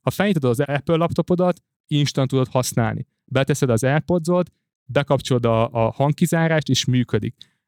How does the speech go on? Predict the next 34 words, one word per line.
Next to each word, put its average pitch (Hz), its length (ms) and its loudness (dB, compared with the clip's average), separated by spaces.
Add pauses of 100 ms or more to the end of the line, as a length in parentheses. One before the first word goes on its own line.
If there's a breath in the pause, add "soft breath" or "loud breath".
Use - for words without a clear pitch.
(160)
És - 120 -4
ugyanígy 160 580 2 (240)
a, 127 120 -4
a 120 200 2
robotporszívó 170 880 0
például 170 640 2
bekapcsolod, 143 600 0
és - 140 -2 (120)
kiveszi 165 340 0
a 120 40 -2
frusztrációt 131 460 0
az 110 60 0
é-, 139 180 0
az 113 100 -4
életedből, 156 340 2
hogy 151 80 0
neked 143 220 0
egy 143 60 2
manuális 131 420 0
porszívóval 123 460 0
ke-, 127 320 -4
kelljen 135 260 0
menni. 110 240 0 (340)
Mondta, 185 200 0
hogy 131 100 0
a - 20 -6
szüleidnél 123 480 2
még 123 160 2
az 135 140 0
volt, 120 140 0
hogy 117 140 0
volt 120 340 -2
neve 143 420 0
a, 147 100 -2